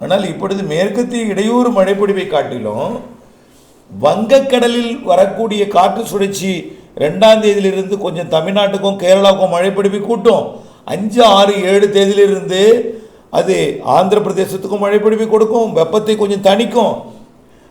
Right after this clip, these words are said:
ஆ, அதே போல எட்டு, ஒன்பது, ஏழு, எட்டு, ஒன்பது, பத்து தேதிகளில தமிழ்நாடு, புதுச்சேரி, காரைக்கால், கேரளா, ஆந்திர பிரதேசம், தெலுங்கானா என்று தென் மாநிலங்களுக்கு மழை பொழிவை ஏப்ரல் முதல் வாரத்தின் பிற்பகுதி,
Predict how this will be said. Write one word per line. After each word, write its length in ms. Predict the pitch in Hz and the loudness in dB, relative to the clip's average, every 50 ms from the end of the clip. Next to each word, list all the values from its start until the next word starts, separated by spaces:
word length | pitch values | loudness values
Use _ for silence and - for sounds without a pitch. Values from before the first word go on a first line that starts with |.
| _ _ | _ _
ஆ, 120 | - - 120 135 135 135 135 143 | -6 -2 0 0 2 2 2 2
அதே 180 | 151 175 214 240 240 240 | 4 6 8 6 8 6
போல 140 | 226 208 190 185 170 - - - - - - - _ - 123 143 175 | 6 6 6 4 4 2 -2 -6 -14 -18 -20 -20 _ -8 -6 -4 -4
எட்டு, 260 | 165 160 - - 262 269 269 240 | -4 -6 -6 -4 -2 0 2 2
ஒன்பது, 380 | 220 196 208 214 226 220 185 175 156 151 170 202 | 2 2 2 2 2 2 2 2 -2 0 2 4
ஏழு, 200 | 220 240 247 254 247 226 | 4 4 4 4 4 2
எட்டு, 180 | 214 - - 233 214 208 | 2 2 2 2 2 2
ஒன்பது, 240 | 196 202 208 196 202 | 2 2 0 0 2
பத்து 220 | 196 185 180 180 180 156 | 0 0 -2 -2 -2 -2
தேதிகளில 420 | 190 196 196 208 202 190 185 180 175 165 156 147 - - - - - - 135 | -2 0 2 2 0 2 2 2 4 4 4 2 -2 -6 -12 -10 -2 2 2
தமிழ்நாடு, 540 | 151 165 190 202 202 208 202 202 196 208 220 214 - | 2 2 2 0 2 2 4 4 6 6 6 6 4
புதுச்சேரி, 580 | - - 196 196 196 - 202 196 196 196 202 208 196 - 180 | 2 0 -2 -4 -2 2 2 2 2 2 0 0 2 4 6
காரைக்கால், 580 | 175 185 190 202 196 196 196 202 208 214 208 - 196 | 6 6 6 4 2 2 2 2 4 4 2 0 0
கேரளா, 420 | 185 190 202 202 202 190 190 196 202 202 180 170 | 0 2 2 2 2 2 4 4 4 4 4 4
ஆந்திர 200 | 185 196 202 208 208 208 | 4 4 2 0 -2 -2
பிரதேசம், 500 | 190 175 185 185 - 190 208 208 - - | -2 -2 -4 -4 -4 -4 -6 -6 -4 -2
தெலுங்கானா 560 | 175 185 202 196 196 202 190 180 180 190 202 208 202 - - - - - - - - 170 | -2 0 0 2 2 2 2 2 2 2 0 0 -2 -4 -8 -14 -18 -20 -18 -8 -2 -2
என்று 280 | 196 214 202 220 214 202 190 - - - - - - - | 0 2 4 4 6 6 6 4 0 -2 -8 -10 -2 2
தென் 200 | 196 214 220 247 262 247 | 4 4 4 4 4 4
மாநிலங்களுக்கு 680 | 233 226 233 240 233 240 226 226 240 240 240 240 226 220 | 6 6 6 6 4 4 4 4 6 6 6 6 4 4
மழை 220 | 202 196 208 226 | 6 6 6 6
பொழிவை 320 | 226 220 226 214 214 208 202 202 175 185 | 6 6 6 6 6 6 4 4 4 2
ஏப்ரல் 340 | 208 220 214 226 226 214 208 190 160 - - - - - - 143 | 2 2 2 2 2 2 2 0 -4 -8 -12 -16 -18 -12 -6 -2
முதல் 240 | 180 208 226 233 233 220 | 2 4 4 4 4 4
வாரத்தின் 420 | 214 208 208 208 208 208 190 180 - | 4 4 4 2 2 0 0 2 2
பிற்பகுதி, 440 | 202 208 202 202 220 190 208 208 208 | 2 2 4 4 4 6 4 4 4